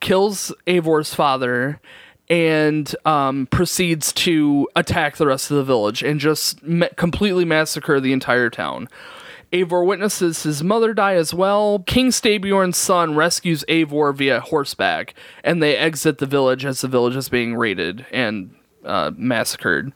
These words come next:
On his way out of the village, uh, Eivor falls off the horse and gets attacked by a wolf.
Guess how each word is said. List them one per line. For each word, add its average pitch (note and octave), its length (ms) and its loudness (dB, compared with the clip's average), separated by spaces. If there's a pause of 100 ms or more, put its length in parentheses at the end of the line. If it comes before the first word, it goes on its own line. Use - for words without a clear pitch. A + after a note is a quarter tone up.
(100)
On A#3+ 200 0
his C4+ 120 -4
way B3+ 200 0
out B3 120 2
of B3 60 0
the A3+ 100 0
village, G#3+ 800 0
uh, F3 260 2
Eivor F3+ 440 2
falls E3+ 720 0 (440)
off D#3+ 320 2
the E3+ 100 4
horse C3 720 0 (580)
and D3+ 380 0
gets D#3 220 -4
attacked D#3 420 -2
by C#3 120 2
a C3 80 2
wolf. B2 500 -2